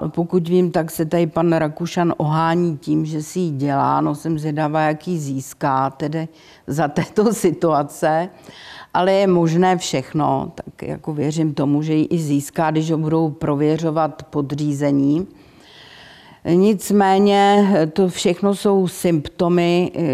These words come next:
které, eh, už dneska ho vlastně devalvují před celým světem. To šéfa, eh, té bezpečnostní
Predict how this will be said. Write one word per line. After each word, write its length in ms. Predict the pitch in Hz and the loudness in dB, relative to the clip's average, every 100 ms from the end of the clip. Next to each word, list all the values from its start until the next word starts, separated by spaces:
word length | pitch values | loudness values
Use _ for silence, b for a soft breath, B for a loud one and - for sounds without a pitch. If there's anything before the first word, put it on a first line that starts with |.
| 139 | -2
které, 800 | - - 175 160 160 165 165 165 - | -6 -6 0 2 2 2 2 2 0
eh, 220 | 151 117 | -4 -2
už 260 | 180 170 151 | -2 -4 -2
dneska 500 | 160 151 - - 175 | -2 -2 -4 -2 0
ho 300 | 165 165 156 | 2 0 0
vlastně 420 | 151 147 - 175 | -2 -4 -2 -2
devalvují 880 | 151 143 147 147 151 147 151 151 156 | 0 -2 0 0 0 0 0 2 0
před 340 | - 151 135 | -2 -6 -4
celým 320 | 156 143 147 | -4 0 0
světem. 680 | 143 - 131 127 147 - - - - | -2 -6 -4 -4 -8 -10 -12 -14 -6
To 340 | 123 131 156 B B B B | -2 0 -2 B B B B
šéfa, 680 | - 185 180 180 185 180 - | -2 2 2 2 0 0 0
eh, 200 | 170 139 | -2 -2
té 240 | 147 156 | 0 0
bezpečnostní 1080 | 160 151 147 147 147 - 151 - 131 143 143 | 0 -2 -2 -4 -4 -6 -8 -6 -6 -4 -6